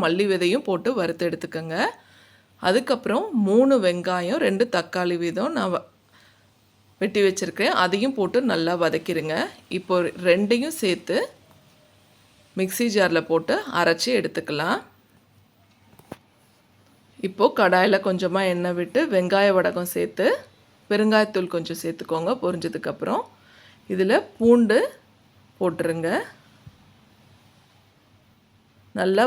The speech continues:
வதக்கி விட்டுருங்க. இப்போ நம்ம அரைச்சு வச்சிருக்கிற இதை தூக்கி நம்ம அதுல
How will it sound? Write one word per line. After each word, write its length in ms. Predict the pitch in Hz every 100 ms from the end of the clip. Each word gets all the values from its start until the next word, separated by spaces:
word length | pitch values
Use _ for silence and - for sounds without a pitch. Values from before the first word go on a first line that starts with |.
| 226
வதக்கி 280 | 180 175 185 175
விட்டுருங்க. 340 | - 165 190 240
இப்போ 120 | 208 190
நம்ம 160 | 180 175 175
அரைச்சு 240 | 190 190 196
வச்சிருக்கிற 480 | 180 180 170 180 180 277 554 _ _ _ _ 190
இதை 140 | 180 180
தூக்கி 260 | 180 175 285 403
நம்ம 180 | 240 180
அதுல 160 | 170